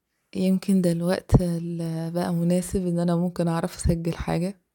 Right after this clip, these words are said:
أوصل الولاد المدرسة وبرجع. فكان في سؤال امبارح كده كنت بتناقش فيه مع الولاد، عندي فيهم سن بنختار، يعني، جريد تن كنا بنتناقش كده ممكن نختار مواد إيه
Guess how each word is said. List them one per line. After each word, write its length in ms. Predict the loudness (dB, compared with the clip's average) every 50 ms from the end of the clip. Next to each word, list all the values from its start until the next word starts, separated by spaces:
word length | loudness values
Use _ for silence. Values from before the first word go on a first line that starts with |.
| _ _ _ _ -20 _ _ _ _ _ _ _ _
أوصل 460 | -6 -6 -4 -4 -4 -6 -2 -2 0 0
الولاد 300 | 0 0 0 0 0 0
المدرسة 720 | 0 0 0 -2 -2 -2 -2 -2 -2 -2 -2 -2 -2 -2
وبرجع. 720 | -4 -4 -6 -8 -8 -6 -4 -4 -4 -2 -2 -2 -4 -4 -6 _ _ _ _ _ _ _ _ _ _ _ _ _ _ _ _ _ _ _ _ _
فكان 920 | _ -12 -8 -4 -2 0 0 0 0 0 0 0 0 -2 -2 -2 -2 -2
في 200 | -2 -4 -6 -4
سؤال 300 | 0 2 2 2 4 2
امبارح 480 | 2 2 2 4 2 2 2 0 -4 -4
كده 360 | -2 0 0 2 2 0 -2
كنت 280 | -2 -2 -2 -2 -2
بتناقش 440 | -2 -4 -2 -2 -4 -2 -2 -2 -4
فيه 180 | -2 -2 0 0
مع 160 | 2 2 2
الولاد، 340 | 2 0 0 0 0 0 0
عندي 280 | 0 0 0 -2 -2
فيهم 340 | -6 -6 -4 -2 -2 0 -2
سن 220 | -2 0 0 0 0
بنختار، 680 | 2 0 0 0 -2 -2 -2 0 0 0 0 -4 -10 _ -20 _ _ _ _ _ _ _ _ _ _ _ _
يعني، 480 | -6 -4 -2 -2 0 0 0 0 0 0 -2 -2 -2 -2 -2 -4 -6 -8 -10 -12 -18 -20 _ _ _ _ _ _ _ _ _ _ _ _ _ _ 0
جريد 220 | 2 2 2 2
تن 300 | 2 2 4 4 4 4
كنا 240 | 2 2 0 0 0
بنتناقش 520 | 0 0 -2 -2 0 -2 -2 -2 -4 -8 -4
كده 340 | -4 -2 -2 0 -2 0
ممكن 320 | 0 0 0 0 0 -2 -2
نختار 300 | -2 -4 -2 -2 0 0
مواد 360 | 2 2 2 2 2 2 2
إيه 240 | 0 0 0 -2